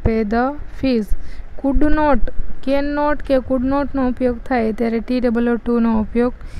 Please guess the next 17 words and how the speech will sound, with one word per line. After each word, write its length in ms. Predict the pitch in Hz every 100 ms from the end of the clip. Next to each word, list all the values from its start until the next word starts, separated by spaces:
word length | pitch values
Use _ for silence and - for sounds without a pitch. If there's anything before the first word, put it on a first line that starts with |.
| - - 226
વાક્યને 500 | 220 - 240 233 214
જોડવામાં 540 | 220 220 220 220 247
થાય. 240 | - 254
He 260 | 220 220 247
was 400 | 233 240 240 - -
too 160 | 302 320 -
poor, 300 | 254 233 233
એટલે 880 | 269 - - - - - - 233 233
અહીંયા 460 | 233 247 254 254 262 - -
કરતા 480 | 240 240 269 262 285 - - - - - - 247
એના 240 | 233 240
બધી, 380 | 233 226 247 - -
એના 220 | 247 247
પછી 520 | 247 254 - 247 226
જે 220 | 208 233 233
છે, 360 | - 233
અ, 40 | 226